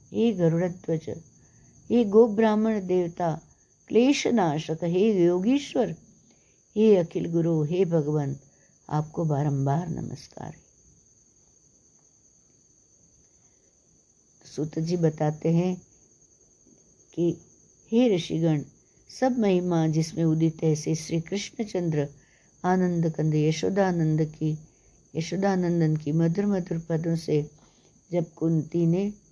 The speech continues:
स्तुति की, कितना सारा बता दिया, उनकी सभी महिमा,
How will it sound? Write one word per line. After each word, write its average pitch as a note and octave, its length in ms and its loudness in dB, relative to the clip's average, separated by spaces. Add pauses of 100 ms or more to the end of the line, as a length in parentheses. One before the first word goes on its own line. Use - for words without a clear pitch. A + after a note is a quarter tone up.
(240)
स्तुति E3 280 -6
की, G#3 140 -2
कितना C4+ 600 0
सारा B3 380 4
बता G3 340 0
दिया, F3 240 0
उनकी G3 300 -2
सभी G#3 480 0
महिमा, F3+ 540 0